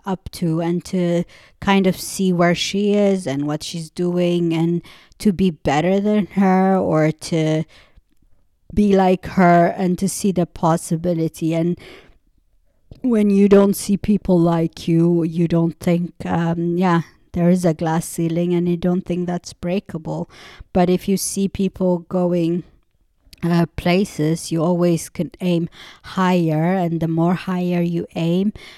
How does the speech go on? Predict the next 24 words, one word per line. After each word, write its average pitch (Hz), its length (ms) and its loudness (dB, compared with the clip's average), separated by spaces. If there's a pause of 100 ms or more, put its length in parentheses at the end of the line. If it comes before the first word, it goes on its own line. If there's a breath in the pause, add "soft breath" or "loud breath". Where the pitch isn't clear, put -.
(160 loud breath)
the 180 100 4
world 170 500 4
gets - 340 -4
better, 160 500 0
and 185 160 0
we 165 140 2
get 170 400 -4
better 165 340 0
representation 165 1040 -6
and 160 240 -4 (220)
better 165 320 -4
everything. 165 840 -6 (460 loud breath)
And 180 160 -2
so 170 200 0
that's, - 540 -4 (160)
yeah, 185 240 -2
it's - 240 -8
a 175 40 -6
beautiful 185 520 0
thing - 280 -6
to - 120 -20
see 160 500 -6
a 160 120 -6
woman 165 540 -2